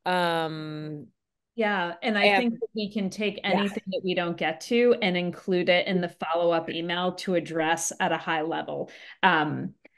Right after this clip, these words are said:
Speaker 2: so what do we say? We'll start at the top and just see how far we can get with some speed answers. How does that sound?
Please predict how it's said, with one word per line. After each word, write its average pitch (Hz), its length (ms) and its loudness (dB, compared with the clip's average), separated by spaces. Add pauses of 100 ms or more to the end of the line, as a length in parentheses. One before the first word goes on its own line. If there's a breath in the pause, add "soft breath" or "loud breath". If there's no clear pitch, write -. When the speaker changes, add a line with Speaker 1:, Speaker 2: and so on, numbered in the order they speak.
(200 soft breath)
Speaker 2:
so 175 680 8
what 185 300 6
do 214 80 8
we 208 100 10
say? 202 300 6
We'll 175 160 4
start 180 260 2
at 170 80 -2
the 185 80 -6
top 180 320 -2
and 185 100 -2
just 175 240 -6
see 185 140 -2
how 175 220 2
far 175 280 2
we 175 140 0
can 175 140 -6
get 175 240 2
with 185 120 -2
some 180 220 -6
speed 180 400 -2
answers. 160 540 -4
How 185 100 0
does 170 140 4
that 160 180 0
sound? 156 400 -6